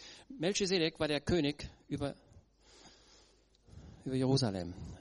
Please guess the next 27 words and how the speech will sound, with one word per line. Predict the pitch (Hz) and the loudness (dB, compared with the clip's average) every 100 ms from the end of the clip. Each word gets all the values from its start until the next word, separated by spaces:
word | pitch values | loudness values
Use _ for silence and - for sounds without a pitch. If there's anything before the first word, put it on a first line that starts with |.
| - | -6
Ich | 127 | -2
sag | 156 143 | 0 0
mal, | 120 | 0
das | 123 - | 0 0
war | 135 | 2
der | 131 | 2
echte | 131 - | 2 2
Friedefürst. | 123 127 117 98 - 87 - - - - - - - _ _ - - - - - - | 2 2 0 0 -2 0 -2 -2 -6 -14 -18 -20 -20 _ _ -16 -14 -14 -18 -12 -4
Der | |
Melchisedek | 117 139 147 147 131 143 113 - | 2 4 6 4 4 2 0 -4
verkörpert | - - 123 110 - 156 175 170 131 - - | -4 0 0 0 -2 0 6 6 6 -4 -2
auf | 139 143 - | -2 -2 -2
Erden | 170 160 139 131 | 0 2 0 -2
die | 123 | -2
Präsenz | - - 135 135 123 - | 4 4 4 -2 0 -2
Gottes. | - 95 - - - - - - - - - - | -2 -8 -2 0 0 -2 -12 -20 -20 -20 -4 0
Der | 143 - | 0 2
Adonisedek, | 220 220 202 147 123 113 143 - - - _ - | 6 8 8 6 6 4 4 2 -6 -14 _ -4
Adonia, | 147 143 151 156 180 262 - | 0 2 2 2 2 0 0
ne? | 143 262 - _ _ _ _ | 0 0 -6 _ _ _ _
Gott, | - 202 - | 6 6 4
Sedek, | - 143 160 240 - - _ _ _ _ _ _ - - - | 0 4 4 4 0 -18 _ _ _ _ _ _ -20 -20 -4
hört | 156 | -2
sich | - | -2
so | - | -4
ähnlich | 143 147 107 | -4 -4 -6
an. | - | -8